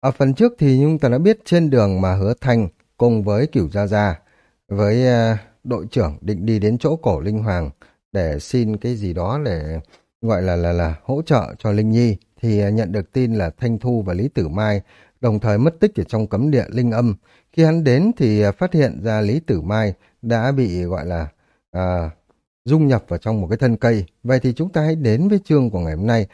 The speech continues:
để xem chuyện gì sẽ diễn ra với cô gái đó. Đủ các loại chuyện xưa hiện lên trước mắt Hứa Thanh. Cuối cùng thì những hình ảnh trong ký ức dần mờ nhạt, tất cả đều bị phủ lên, hội tụ thành khuôn mặt vặn vẹo của Lý Tử Mai trong thân cây quỷ thụ.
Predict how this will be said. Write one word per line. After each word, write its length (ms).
để 200
xem 240
chuyện 260
gì 240
sẽ 180
diễn 240
ra 180
với 140
cô 140
gái 160
đó. 320
Đủ 180
các 160
loại 280
chuyện 220
xưa 300
hiện 240
lên 280
trước 220
mắt 220
Hứa 220
Thanh. 260
Cuối 120
cùng 320
thì 100
những 200
hình 200
ảnh 240
trong 240
ký 160
ức 200
dần 240
mờ 200
nhạt, 260
tất 200
cả 160
đều 200
bị 280
phủ 240
lên, 240
hội 280
tụ 180
thành 220
khuôn 180
mặt 220
vặn 260
vẹo 320
của 120
Lý 180
Tử 220
Mai 320
trong 220
thân 200
cây 260
quỷ 280
thụ. 260